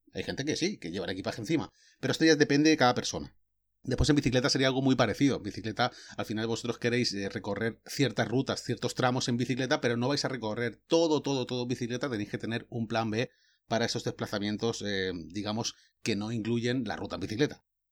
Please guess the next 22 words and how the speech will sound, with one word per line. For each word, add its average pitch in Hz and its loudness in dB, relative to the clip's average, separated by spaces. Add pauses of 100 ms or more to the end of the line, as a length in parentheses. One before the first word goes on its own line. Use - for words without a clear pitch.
(460)
Y - -2
luego 190 4
están 202 6
las 185 4
opciones 160 6
de 151 8
operador. - -4 (460)
¿Vale? 143 4
Contratar 143 2
un 202 4
viaje 185 4
organizado, 135 2
eh, 101 -10
pues - -4
se 104 -4
puede 117 0
hacer 117 -2
en 113 0
una 110 -2
agencia 113 -2
de 101 0
viajes, 143 0